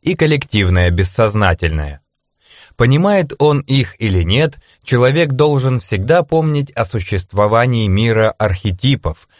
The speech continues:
поскольку в нём он остаётся частью природы и поддерживает связь со своими корнями. Видение мира или социального порядка, которое отрезает его от изначальных картин жизни,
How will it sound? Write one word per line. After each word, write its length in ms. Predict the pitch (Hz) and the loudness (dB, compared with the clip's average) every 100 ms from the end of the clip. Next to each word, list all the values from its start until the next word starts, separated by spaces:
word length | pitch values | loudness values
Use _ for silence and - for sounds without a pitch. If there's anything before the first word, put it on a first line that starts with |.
| - _ | -20 _
поскольку 520 | 110 - 202 185 165 | -2 0 -2 0 -2
в 120 | 151 | 0
нём 280 | 165 190 180 | 0 0 0
он 200 | 131 139 | 0 0
остаётся 680 | 131 - 120 131 135 - 117 | 0 0 0 0 -2 -4 -4
частью 480 | - 127 - 104 87 | 0 -2 0 -4 0
природы 640 | 90 90 135 156 143 139 _ _ | 0 2 2 2 0 -2 _ _
и 100 | 98 | -2
поддерживает 880 | 98 95 113 170 160 151 147 147 139 | 0 0 0 0 0 -2 0 -2 -4
связь 400 | 135 143 139 - | -2 0 0 -6
со 160 | - 165 | -4 -4
своими 500 | - 117 95 90 87 | 0 2 2 0 0
корнями. 680 | 107 104 101 87 76 69 _ _ _ - _ | 0 0 0 0 -2 -8 _ _ _ -20 _
Видение 580 | 98 139 151 127 123 117 | -2 0 2 2 2 0
мира 460 | 113 147 156 107 90 | 0 0 2 2 0
или 240 | 110 110 | 0 -2
социального 800 | 104 123 - 120 113 101 90 87 | -2 -4 -2 0 2 2 2 0
порядка, 640 | 85 87 101 135 - 82 76 | 0 0 2 0 -2 -6 -4
которое 480 | 98 151 143 139 | -2 0 2 2
отрезает 760 | 135 131 151 151 156 151 123 92 | 0 -2 -2 0 0 2 0 -2
его 400 | 110 113 117 104 | -4 0 0 2
от 200 | 101 107 | 0 -2
изначальных 680 | 104 107 98 107 98 87 82 | 0 -2 0 0 0 0 -2
картин 480 | - 92 92 92 76 | -2 -2 -2 -2 0
жизни, 600 | 101 147 139 143 139 | 0 0 0 0 0